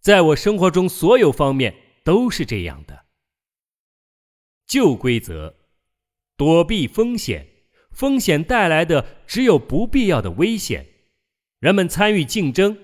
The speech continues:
就应该不输。新规则是，竞争是为了获利，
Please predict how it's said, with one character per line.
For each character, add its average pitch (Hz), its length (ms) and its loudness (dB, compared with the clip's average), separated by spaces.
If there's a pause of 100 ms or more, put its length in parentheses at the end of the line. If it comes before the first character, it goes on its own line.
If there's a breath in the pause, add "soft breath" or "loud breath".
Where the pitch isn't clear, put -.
(120)
就 143 220 0
应 170 240 -2
该 180 160 2
不 165 240 -2
输。 214 340 -4 (1200)
新 262 320 -2
规 156 160 2
则 113 180 -2
是， 104 280 -6 (500)
竞 208 340 0
争 240 380 2
是 - 220 -2
为 202 200 2
了 107 120 -2
获 185 320 -4
利， - 580 -8